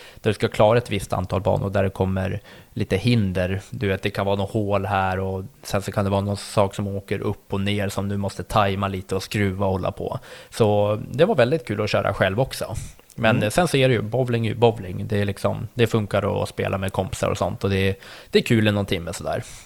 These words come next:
Speaker 2: Ja, men jag förstår. Men,
Speaker 1: Ja.
Speaker 2: eh, kul. Ja, men där m-, märker jag att du faktiskt har spelat de här spelen.
Speaker 1: Mm, vad kul.
Speaker 2: Eh, så att det är kanonbra gjort.
Speaker 1: Mm, faktiskt.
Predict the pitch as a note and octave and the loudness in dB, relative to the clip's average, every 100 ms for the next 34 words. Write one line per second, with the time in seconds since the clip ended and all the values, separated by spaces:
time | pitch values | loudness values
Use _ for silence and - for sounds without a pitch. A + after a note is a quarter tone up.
0 | - - - G2 G#2+ G#2 F#2 F2+ B1+ - | -20 -20 -8 0 2 0 -2 -4 -6 -10
1 | - - G2 B2+ F2+ E2+ C#2+ - - - | -18 -6 2 4 4 0 -4 -10 -14 -4
2 | C4+ F#2 - A#2 B2 G2+ A#2+ F3 D4+ D3+ | -2 -2 -4 0 0 0 2 2 2 2
3 | A#2 E2 G2+ G#2 G2 G2 F2 - F#2 F#2 | 2 2 0 2 0 -2 -4 -4 -4 -4
4 | - - E2 - G2 C#3+ C3 F2 - C#2 | -4 -6 -2 2 2 2 0 0 -2 -4
5 | - - - _ _ C3+ F3+ - - - | -6 -16 -20 _ _ 0 2 0 -10 -20
6 | _ _ C3+ - - A2+ B2+ - - - | _ _ -6 -4 -6 -4 -6 -10 -16 -14
7 | - - - - A2 G2+ F2+ D#2 - G2+ | -14 -18 -20 -4 0 0 0 -4 -2 -4
8 | - - D3+ B3+ B2 G2 F2 A1 - A#2+ | -4 -6 -4 0 2 2 0 -2 -2 2
9 | B2 E2+ D2+ - A#1 G1+ - - - B2 | 2 2 0 0 0 -4 -10 -18 -6 -2
10 | C#3 F#3+ - - - - - C3+ - - | 0 -2 -10 -20 -18 -18 -10 -8 -8 -12
11 | - - | -14 -20